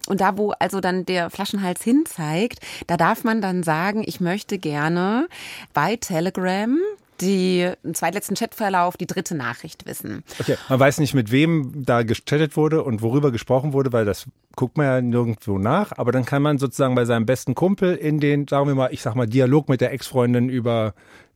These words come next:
Speaker 2: "Kannst du bitte den Kater abholen?"
Speaker 1: Genau.
Speaker 2: Nachlesen.
Speaker 1: Es, ähm, spannend sind Notizen, auch ganz häufig. Notizen-App empfehle ich auch. Ähm, Browserverlauf ist, ähm, auch ganz interessant. Ähm, und es ist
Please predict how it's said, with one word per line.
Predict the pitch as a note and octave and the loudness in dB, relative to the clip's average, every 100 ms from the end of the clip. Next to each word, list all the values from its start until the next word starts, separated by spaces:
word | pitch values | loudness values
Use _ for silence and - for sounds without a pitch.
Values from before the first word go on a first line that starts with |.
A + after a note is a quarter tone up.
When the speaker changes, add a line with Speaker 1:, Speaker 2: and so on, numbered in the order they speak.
| - | -6
Speaker 2:
"Kannst | B2 A2+ | -4 -2
du | |
bitte | A#2 A2 | -2 0
den | G#2+ | 0
Kater | G#2 A#2 A2 | 0 2 2
abholen?" | G2+ F#2 G2+ F#2 F2+ - _ - | 0 0 0 0 -2 -6 _ -4
Speaker 1:
Genau. | G#3+ E3 B2+ D3 _ - F#3+ - | -2 -2 -4 -12 _ -18 -10 -2
Speaker 2:
Nachlesen. | - G2+ G2 F#2+ | -2 0 0 0
Speaker 1:
Es, | F3+ | 0
ähm, | F#3 F3+ F3+ F3+ F3 - | 0 2 0 0 -2 -6
spannend | - F3+ F#3+ F#3 | -2 0 0 -2
sind | F3 D#3+ | -2 -2
Notizen, | F3 A#3+ - C4+ B3 B3+ | -4 -4 -4 -4 -4 -6
auch | G3+ | -8
ganz | - G3+ | -6 -8
häufig. | G3+ F3+ - | -8 -10 -10
Notizen-App | F#3+ A#3 - - F#3 | -8 -8 -6 -6 -4
empfehle | - E3+ F#3+ | -4 -4 -4
ich | F3+ - | -6 -2
auch. | C#3 D3 D#3+ E3 - | 0 2 2 -2 -2
Ähm, | - D3 D#3 | 0 0 0
Browserverlauf | D3+ C#3 F#3+ G3 F#3 D#3 C#3+ D#3+ F#3 | 0 0 2 2 0 0 0 0 -4
ist, | - - - | -12 -10 -6
ähm, | D#3+ D3+ - | -4 -4 -4
auch | - C#3+ - | -4 -4 -6
ganz | E3+ | -8
interessant. | - D#3+ F3 E3+ D#3 - - - - - | -8 -8 -6 -4 -4 -6 -14 -14 -10 -4
Ähm, | F#3+ G3 - - | 0 -2 -2 0
und | A3+ - | 0 0
es | A3 | -6
ist | - C#4 - - | -6 -4 -6 -8